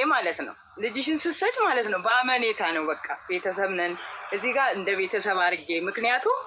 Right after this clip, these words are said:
ከእኔም በላይ ደግሞ እሷም ታስባለች ጥሩ ሰው ናት በሚል ነው የሰደድኳት። ግን ይህን ሁሉ ጊዜ ማለት ነው አራት ወር ሙሉ ስትቀያየር በየቤቱ ዳሳሽ እንዲህ እንዲህ አይነት ችግር አለ፣ ባይኖርሽም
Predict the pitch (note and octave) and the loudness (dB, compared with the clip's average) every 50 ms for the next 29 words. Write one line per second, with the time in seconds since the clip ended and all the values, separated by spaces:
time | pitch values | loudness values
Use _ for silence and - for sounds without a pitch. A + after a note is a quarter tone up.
0 | - - - A3+ A#3+ A#3+ B3+ A#3+ A3+ G#3 G#3 G#3 G3+ G3+ G3 G#3 G#3 A3+ C#4+ D#4+ | -8 -4 -2 0 0 2 0 0 0 0 0 0 2 2 0 0 0 0 0 -2
1 | D#4 - C4 C#4 F4 E4+ C4 G3 F#3 - - - E3 D#3+ E3 D#3+ E3 D#3 - - | 0 0 0 0 0 0 -2 -2 -2 -2 -4 -2 0 0 0 0 -2 -4 -4 -2
2 | G3+ G#3 G#3+ G#3 G3 F#3+ E3+ D#3+ D#3+ D#3+ D#3+ - - _ _ _ _ _ - A#3+ | -2 -2 -2 -2 -4 -2 -2 0 0 0 -2 -4 -8 _ _ _ _ _ -2 0
3 | C4+ D#4 E4 E4+ D4 B3+ A3+ G#3 - F#3+ - E3 D#3+ D#3+ D#3 D#3+ D#3+ - _ _ | 0 2 0 0 0 0 -2 0 -2 -2 -2 0 0 0 0 -2 -4 -6 _ _
4 | - D#3+ D#3+ D#3+ D#3+ D#3+ D#3+ E4 - E4+ D#4 E4+ F#4 G4 G4+ E4 F#4 F#4 D#4 D4+ | -6 -4 -2 -2 -2 -2 -4 -6 -8 -8 -8 -8 -8 -8 -6 -4 -6 -6 -4 -6
5 | D#4+ B3+ B3+ A#3 A#3+ B3+ D#4 F4 E4 B3+ G3+ G3 F3 D#3+ D3+ C#3+ - - G3 A3+ | -10 -10 -10 -14 -12 -12 -10 -6 -6 -6 -6 -8 -10 -14 -16 -12 -4 0 2 2
6 | C4+ D#4+ F4+ F#4+ - - F4+ E4+ D#4 C#4+ C#4+ C4+ A#3 G3 D#3+ - _ _ _ _ | 4 4 2 0 0 0 0 0 2 2 0 2 0 0 -2 -4 _ _ _ _
7 | _ - - C#4 - - D4 - - A#3 A3+ A3+ A3 G3+ G#3+ G3+ F#3 E3 G3+ A3+ | _ -8 -8 -6 -4 -6 -6 -2 0 0 2 2 0 0 -2 -2 -2 0 -2 -2
8 | G#3 A#3+ B3+ C4 C#4+ D#4+ F4 - B4 D5 D5+ - _ _ _ _ _ _ - A3 | 0 0 -2 0 0 0 2 2 0 0 0 -4 _ _ _ _ _ _ -2 -2
9 | A3+ A#3+ B3 A3+ A3 A#3 A#3+ A#3 C4 C#4 C4+ C#4 D#4 E4 E4+ F4+ - - C4 G3+ | -2 0 0 -2 -4 -4 -6 -6 -4 -4 -2 0 0 0 0 0 -2 -4 -6 -4
10 | F#3 G#3+ F#3+ F3+ F3 E3 C#3+ C#3 D3 C#3+ - _ _ _ _ _ _ - A#3 C4+ | -2 -2 0 0 0 -2 -4 -6 -10 -10 -10 _ _ _ _ _ _ -2 0 0
11 | E4+ G4 G#4 G#4 G4+ G#4 G4+ F#4 - F#4 F4+ G4+ | 2 2 2 2 2 2 2 2 2 0 0 -2